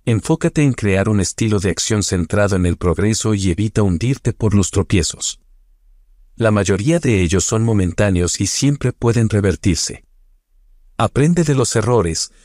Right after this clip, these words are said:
valora el conocimiento que brindan las derrotas, y ve en busca de nuevas experiencias cada día. Cabe mencionar que a la mayoría de personas nos afecta más pensar en las cosas que no hacemos,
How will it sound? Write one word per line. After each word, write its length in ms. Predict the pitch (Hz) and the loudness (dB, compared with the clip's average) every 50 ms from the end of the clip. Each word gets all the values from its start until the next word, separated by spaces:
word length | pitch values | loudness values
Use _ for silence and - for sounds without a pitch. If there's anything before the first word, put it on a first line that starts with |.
| _ _ _ | _ _ _
valora 400 | - 104 101 98 113 135 151 147 | 0 0 2 2 0 0 0 0
el 100 | 143 - | -2 0
conocimiento 720 | - 127 110 104 92 - 95 92 95 117 135 139 - 131 | 0 0 0 0 0 0 0 0 2 2 0 0 -2 -6
que 160 | - - 110 90 | -2 -2 -2 0
brindan 400 | 98 110 123 127 117 117 113 107 | 2 2 2 2 2 2 2 2
las 160 | 101 92 - | 2 0 0
derrotas, 640 | - 92 - 107 107 92 - 85 80 - - - - _ _ _ _ | -2 0 2 2 0 0 0 -2 -2 -2 -4 -8 -12 _ _ _ _
y 120 | 107 98 | -2 0
ve 180 | 87 104 120 139 | 0 0 0 2
en 160 | 143 127 107 | 0 0 0
busca 300 | - 151 - - - 147 | -2 -4 -6 -2 -2 0
de 140 | 117 117 95 | 0 2 0
nuevas 400 | 95 95 107 110 113 104 - 107 | 2 0 2 2 0 0 0 -4
experiencias 800 | 82 - - - 87 80 85 98 113 117 - - 113 98 - | -4 -6 -4 -4 -2 -2 0 -2 0 -2 -2 -2 -2 -4 -4
cada 300 | - - 120 120 117 110 | -2 -2 -2 0 0 0
día. 380 | 90 101 92 82 76 - - _ _ _ - - - - - _ _ _ - - - - - - _ _ | 0 0 -2 -2 -4 -8 -12 _ _ _ -20 -20 -20 -20 -20 _ _ _ -20 -20 -20 -20 -20 -20 _ _
Cabe 220 | - 143 156 196 190 | -2 0 0 2 2
mencionar 580 | 185 170 151 - - 123 113 104 101 95 95 | 2 2 2 0 0 0 2 2 0 0 -2
que 120 | - - 101 | -2 -2 0
a 40 | |
la 100 | 101 98 | 2 2
mayoría 480 | 95 92 87 - 90 82 87 98 110 107 | 2 2 0 0 0 0 0 0 -2 0
de 100 | 101 98 | -2 -2
personas 600 | - - 92 80 - - 107 107 107 98 92 - | -2 0 -2 -2 0 0 0 0 0 0 0 0
nos 180 | 101 101 92 - | -2 -2 0 -2
afecta 400 | 95 92 - 143 - - - 110 | -4 -2 -2 -4 -2 -2 -2 0
más 240 | 101 95 101 110 - | 0 0 0 -2 -2
pensar 420 | - 107 95 87 - - 104 104 | -2 -2 -2 -2 0 0 0 0
en 120 | 104 92 87 | 0 0 0
las 160 | 85 - - | -2 -4 -2
cosas 400 | - 113 117 - - 107 - - | -2 -2 -2 0 -2 -4 -6 -4
que 160 | - - 85 | -2 -2 -2
no 160 | 78 87 107 | 0 0 0
hacemos, 580 | 117 107 - - 110 95 82 76 76 - - | 0 -2 0 0 0 0 0 -2 -6 -8 -10